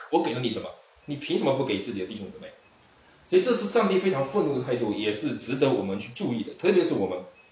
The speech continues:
我们被上帝在神学的路上带得渐行渐远，肯定跟传统教会的人是有天差地别的一个看见。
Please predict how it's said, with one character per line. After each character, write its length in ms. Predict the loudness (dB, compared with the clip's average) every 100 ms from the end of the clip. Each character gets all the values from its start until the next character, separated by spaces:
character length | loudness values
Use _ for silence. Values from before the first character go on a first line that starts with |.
| _ -6
我 80 | 2
们 180 | 2 4
被 100 | 4
上 240 | 4 4
帝 140 | 2
在 160 | 2 0
神 240 | 0 -2
学 80 | 0
的 60 | 0
路 120 | 2
上 220 | 2 0
带 140 | 0 0
得 80 |
渐 200 | 0 0
行 200 | 0 -2
渐 140 | -4 -4
远， 160 | -6 -8
肯 240 | -4 -2
定 300 | 0 -2 -2 -10 -20 _ _ _
跟 180 | 2 4
传 220 | 2 0
统 160 | 0 2
教 160 | 4
会 100 | 4
的 60 | 0
人 120 | -2
是 180 | -4 -4
有 180 | -4 -6 -14 _
天 180 | -4 -2
差 200 | 0 -2
地 160 | -2 -2
别 160 | -4
的 60 | -4
一 100 | -6
个 80 | -10
看 200 | -8 -8
见。 180 | -8